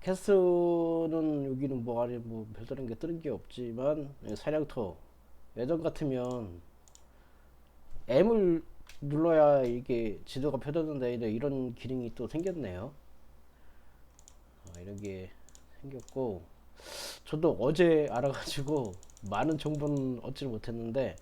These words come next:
중요한 건 이런 게 아니라, 라콘 뭐 이런 게 아니라, 여기 보면 레벨 성장이라고 있어요. 어, 빨간 점이 이렇게 있는데, 거기 보면은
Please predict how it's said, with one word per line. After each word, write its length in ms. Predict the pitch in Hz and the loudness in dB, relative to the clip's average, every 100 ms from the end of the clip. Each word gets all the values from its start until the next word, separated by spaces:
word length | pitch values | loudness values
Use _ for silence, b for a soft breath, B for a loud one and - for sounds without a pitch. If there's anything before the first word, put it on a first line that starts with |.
| B B B B B B B | B B B B B B B
중요한 360 | - 156 180 175 | -2 4 4 6
건 160 | 180 | 4
이런 240 | 131 151 147 | 2 0 0
게 140 | 165 | 2
아니라, 500 | 131 117 143 139 101 85 - - | 0 0 -2 -2 -4 -12 -20 -14
라콘 460 | 101 110 - 123 110 | -6 -6 -4 -8 -6
뭐 80 | 104 | -4
이런 180 | 110 123 | -4 -4
게 120 | 123 | -2
아니라, 500 | 113 95 107 131 87 - - - - - - - - - - b b b b b b b b 139 | -2 -2 -2 -2 -2 -10 -20 -20 -20 -20 -20 -20 -20 -20 -20 b b b b b b b b -8
여기 120 | 127 | -6
보면 460 | - 143 139 127 | -2 0 0 0
레벨 260 | 98 131 156 | -2 2 2
성장이라고 540 | 165 160 151 135 107 | 4 4 4 2 -2
있어요. 440 | 95 - 113 120 98 - - - - - - - - - | -6 -6 -4 -4 -6 -14 -20 -20 -20 -20 -20 -20 -20 -16
어, 100 | 104 - | -12 0
빨간 260 | 160 175 | 2 2
점이 220 | 151 123 110 | 2 0 -2
이렇게 160 | - | -4
있는데, 520 | 101 107 110 123 87 92 | -6 -4 -2 -2 -2 -6
거기 140 | 120 | -8
보면은 360 | 110 120 117 113 | -6 -6 -6 -6